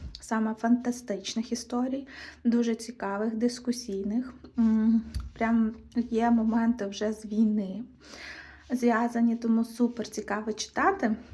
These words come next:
І, як на мене, ця книга ідеально підходить для обговорення. А, якийсь, м,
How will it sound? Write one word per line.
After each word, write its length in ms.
І, 140
як 440
на 60
мене, 280
ця 120
книга 320
ідеально 600
підходить 520
для 220
обговорення. 840
А, 300
якийсь, 500
м, 840